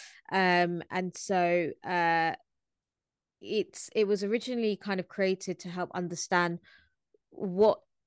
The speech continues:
you know, statistically, what is, how many people are suffering with these kinds of conditions, you know, pooling of the symptoms to try and make it, them make sense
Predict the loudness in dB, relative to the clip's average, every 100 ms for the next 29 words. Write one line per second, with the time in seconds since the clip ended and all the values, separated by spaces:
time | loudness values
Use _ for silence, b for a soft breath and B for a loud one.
0 | _ _ _ 0 2 -2 -10 -16 -10 -8
1 | -6 -6 -4 -4 0 0 2 2 2 0
2 | 0 -8 _ -6 0 0 2 0 0 -2
3 | -4 -6 -6 -4 -2 0 0 0 0 -2
4 | -2 -4 -6 -2 -2 0 0 0 -2 -6
5 | b b b _ 2 4 4 0 2 6
6 | 6 6 2 -2 -2 0 -2 0 0 0
7 | -2 -8 -4 -2 0 -2 -2 -10 -6 -2
8 | 0 -2 -2 2 2 0 -8